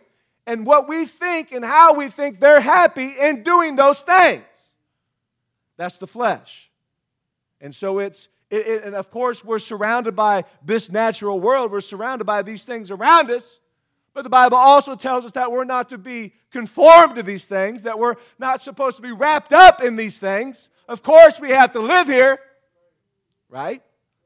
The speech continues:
But I understand that my peace, my joy, my happiness, <laughs> you know, what I'm looking forward to, th-, it's not in this world.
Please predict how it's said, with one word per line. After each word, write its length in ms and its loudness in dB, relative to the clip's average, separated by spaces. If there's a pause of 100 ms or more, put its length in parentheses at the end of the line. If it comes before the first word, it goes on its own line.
But 180 -10
I 100 -18
understand 560 -14
that 120 -16
my 480 -4 (220)
peace, 540 -8 (220)
my 240 -2
joy, 540 6 (540)
my 220 -4
happiness, 720 -2 (560)
<laughs> 1200 -20
you 100 -20
know, 120 -16
what 180 -8
I'm 220 -2
looking 320 0
forward 400 6
to, 180 -8
th-, 280 -6
it's 200 -6
not 240 -2
in 160 -6
this 220 -10
world. 240 -20